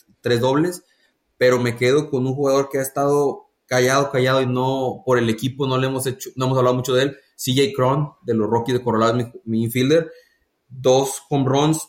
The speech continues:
once producidas y un doble, y mantiene el paso toda la temporada, ha estado jugando muy bien, a gente ya candidatear lo que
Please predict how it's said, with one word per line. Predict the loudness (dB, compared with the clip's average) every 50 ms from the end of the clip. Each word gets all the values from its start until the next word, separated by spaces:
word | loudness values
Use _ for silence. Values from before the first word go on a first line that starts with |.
| _ -2
once | 0 0 0 0 -2
producidas | 0 0 0 0 0 0 0 0 0 0 0 -2 -4
y |
un | -4 -2
doble, | 0 0 0 0 0 -2 -2 -4 -6 -10 _ _ _ _ _ _ _
y | -4 -2 0 0 0 0 -2 -4 -4 -6 -10 _ _ _ -6
mantiene | -4 -2 -2 -2 -2 -2 -2 -2
el | -2
paso | -2 -2 -2 -2 -4
toda | -4 -2 -2 -2
la | -2 -4
temporada, | -8 -8 -4 -2 0 0 0
ha | -2
estado | -2 -4 -4 -4
jugando | -4 -6 -6 -6 -4
muy | -4 -4 -2
bien, | -2 -2 -2 -2
a | -4 -6 -8 -10 _ _ _ _ _ _ _ _ _
gente | -2 -2 -2 -2 -2 -2 -2
ya | 0 0 0 0
candidatear | -2 -4 -2 -2 -2 -2 -4 -2 -2 -2 -2 0
lo | -2 -4 -4 -4
que | -4 -4 -4 -4 -6 -10